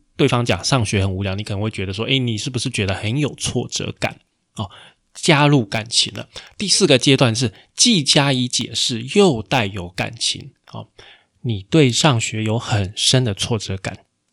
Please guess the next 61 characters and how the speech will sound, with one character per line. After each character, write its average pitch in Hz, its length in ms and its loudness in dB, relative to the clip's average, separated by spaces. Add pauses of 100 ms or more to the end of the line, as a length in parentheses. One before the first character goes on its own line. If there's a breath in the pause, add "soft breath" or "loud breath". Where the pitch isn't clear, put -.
(140)
好， 110 300 -4
那 185 120 6
我 127 260 4
们 110 180 -2
运 165 220 4
用 135 320 4
这 139 200 2
样 120 140 4
的 107 140 0
一 110 60 0
个 110 100 2
技 147 260 2
巧， 113 220 2
我 95 100 0
们 95 100 -2
再 151 140 2
把 101 160 -4
前 95 400 2
面 127 240 -2
的 92 200 -4 (300 loud breath)
对 139 180 4
话 113 240 2
再 175 260 0
讲 95 340 -4
一 98 60 -6
次， 117 240 -4
看 143 180 -4
看 131 160 0
这 156 120 0
一 131 60 2
次 123 200 0
父 135 240 -4
子 110 200 -10
怎 104 140 -12
么 104 120 -6
样 123 160 2
沟 120 220 4
通 120 300 0
会 123 100 0
比 - 140 -12
较 - 160 0
好 - 200 -8
哦。 131 180 -8 (440 soft breath)
来， 101 120 -6
孩 120 200 -2
子 127 140 -2
又 117 120 0
说 117 220 -2
了 117 140 0 (320 loud breath)
，“上 196 260 2
学 160 220 4
真 196 180 2
的 190 120 4
是 202 100 2
无 165 220 6
聊 180 180 8
透 214 220 4
啦。” 165 400 6 (200)
爸 110 120 -2
爸 101 120 0
说 113 300 -2